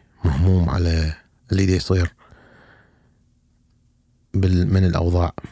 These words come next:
اليوم، طبعا إذا هاي أول حلقة تستمع، أهلا وسهلا بكم، وياكم أنس إبراهيم من العاصمة الأمريكية واشنطن دي سي، وحلقة جديدة من بودكاست زنقين.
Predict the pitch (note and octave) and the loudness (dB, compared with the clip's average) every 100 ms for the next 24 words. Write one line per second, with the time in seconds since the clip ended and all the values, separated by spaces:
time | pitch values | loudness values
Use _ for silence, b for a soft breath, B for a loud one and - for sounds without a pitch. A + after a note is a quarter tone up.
0 | - - - - - - - _ _ _ | -20 -20 -20 -20 -20 -20 -20 _ _ _
1 | _ _ _ b b b b b b - | _ _ _ b b b b b b 0
2 | A2+ D3+ C#3+ G2+ - _ _ _ _ _ | 4 4 4 0 -8 _ _ _ _ _
3 | _ _ _ _ _ _ _ - G2 F2+ | _ _ _ _ _ _ _ -6 -2 2
4 | F2+ F2 F2+ E2+ E2+ E2 F#2+ - - - | 2 2 2 2 0 -2 -4 -8 -6 -2
5 | E2+ D#2+ E2 F2 - F2+ F2+ F2 - E2+ | 0 -2 -4 -4 -2 0 0 0 0 0
6 | E2 - C#2+ F2 - E2+ D#2+ F#2 F2+ D#2+ | 0 0 -2 -2 -2 -2 0 2 0 -2
7 | - E2+ F2 E2 F2+ F2 - - F2 E2+ | -2 -2 0 0 0 0 -2 0 2 0
8 | - F#2 E2+ - _ _ _ B B B | 0 0 0 -4 _ _ _ B B B
9 | B - - F#2+ - F2+ G2 G2+ G#2 G2 | B -4 0 0 2 2 4 4 2 2
10 | A#2+ - A#2 F#2 G#2 F#2+ G2 | 0 2 0 2 2 4 2